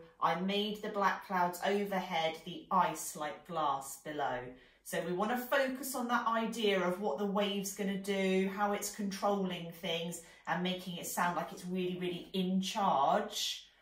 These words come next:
of what's happening, okay? So that's what you're gonna want to try and do about your wave in your poem today. I would say, again, use the structure that's there to help you. So let's start with "I will."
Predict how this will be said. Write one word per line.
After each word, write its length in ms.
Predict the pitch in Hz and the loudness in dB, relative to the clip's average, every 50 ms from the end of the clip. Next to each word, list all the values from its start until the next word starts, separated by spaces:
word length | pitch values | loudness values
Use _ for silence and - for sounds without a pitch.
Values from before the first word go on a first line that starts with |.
| _ _ _ _ | _ _ _ _
of 180 | - 151 156 160 | -8 -8 -6 -4
what's 240 | 165 156 - 156 - | -4 -4 -4 -4 -6
happening, 640 | 165 - - - - 139 131 120 117 120 123 - - _ _ - | -6 -8 -8 -10 -12 -8 -8 -8 -8 -8 -10 -14 -18 _ _ -16
okay? 480 | 143 - - - 143 151 190 233 240 - - - - | -16 -14 -10 -6 -4 -4 -4 -4 -6 -8 -12 -16 -12
So 140 | - 180 170 | -10 -2 2
that's 240 | 185 185 - - 220 | 4 4 4 2 0
what 100 | - 208 | -2 0
you're 140 | 208 202 | 0 2
gonna 240 | 196 196 190 180 180 | 2 2 0 0 -2
want 140 | 180 175 - | -2 -4 -6
to 80 | - - | -8 -6
try 160 | - 175 170 | -4 -4 -4
and 100 | 175 - | -4 -4
do 320 | 175 165 165 165 165 165 - - - _ - | -6 -4 -4 -4 -4 -6 -8 -14 -16 _ -10
about 320 | 156 160 160 156 156 156 | -6 -2 -2 -2 -2 -2
your 160 | 156 156 156 156 | -6 -6 -6 -6
wave 480 | 156 151 147 143 139 139 139 143 - - | -4 -4 -2 -2 -2 -4 -6 -10 -14 -14
in 200 | 151 151 143 143 | -14 -12 -12 -10
your 160 | 143 139 135 | -10 -10 -12
poem 500 | - - - 135 127 127 120 127 127 - | -12 -10 -10 -8 -8 -8 -8 -10 -10 -12
today. 460 | - - - - - - - - - - - _ _ _ _ _ _ _ _ - - | -12 -12 -8 -6 -6 -6 -6 -8 -12 -16 -20 _ _ _ _ _ _ _ _ 2 4
I 220 | 180 185 185 180 | 6 6 6 4
would 120 | 180 180 | 2 -2
say, 380 | - - - 196 185 180 185 185 | -2 0 0 2 2 2 2 0
again, 640 | - 247 220 196 - - 202 233 240 240 254 - - | 4 6 6 6 6 6 4 2 2 0 -2 -4 -6
use 380 | 202 208 226 220 220 208 196 - | -8 -4 -4 -2 -2 -2 -4 -4
the 100 | - 214 | -6 -8
structure 500 | - - - 226 - - - - 208 190 | -8 -4 -2 0 -2 -2 -2 -4 -4 -4
that's 200 | - 175 - - | -4 -4 -4 0
there 240 | - 196 180 175 175 | 4 6 6 6 4
to 100 | - 190 | 2 -2
help 360 | 180 - 214 190 - - - - | -2 0 0 0 0 -2 -6 -8
you. 80 | 151 151 | -8 -8
So 200 | - - 185 175 170 | -6 -6 -6 -2 2
let's 240 | 202 - - - - | 2 2 2 0 -4
start 460 | - - - 185 175 170 170 - 175 | -4 2 4 6 6 6 6 4 2
with 260 | 175 175 170 165 - - - | 0 0 0 -2 0 2 4
"I 320 | 175 175 175 175 170 165 | 6 6 6 4 2 0
will." 540 | 180 185 160 - - - 220 247 254 262 - | 0 0 2 2 4 4 4 2 0 -4 -8